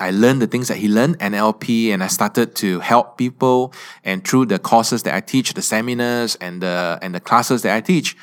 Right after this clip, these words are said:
I have been helping people make breakthroughs and changes in their lives. So in this situation, we can see that whatever role model that you have, the biggest proof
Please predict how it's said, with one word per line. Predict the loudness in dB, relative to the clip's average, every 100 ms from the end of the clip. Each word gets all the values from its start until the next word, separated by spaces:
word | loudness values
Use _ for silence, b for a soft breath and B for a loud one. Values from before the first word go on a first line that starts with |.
| B B B
I | -2
have | 0
been | 0 0
helping | 2 0 0 -2
people | -2 0 0 0
make | -2 -4 -6 _
breakthroughs | -2 -2 0 2 2 0
and | -4
changes | -2 -2 -2 -4 -4
in |
their | -2 2
lives. | 4 2 0 -4 -8 _ _ B B B B B
So | 4 6 4
in | 2 -4 2
this | 4 4
situation, | 2 0 2 2 2 -2
we | -4
can | -4 -4
see | -2 0 2
that | 2 0 -2 B B B
whatever | 0 2 2 4 4
role | 6 6
model | 4 4 2
that | 2
you | 0
have, | 2 4 4 2 -2 -18 B B B
the | -2
biggest | 2 4 4 4 2
proof | 4 4 4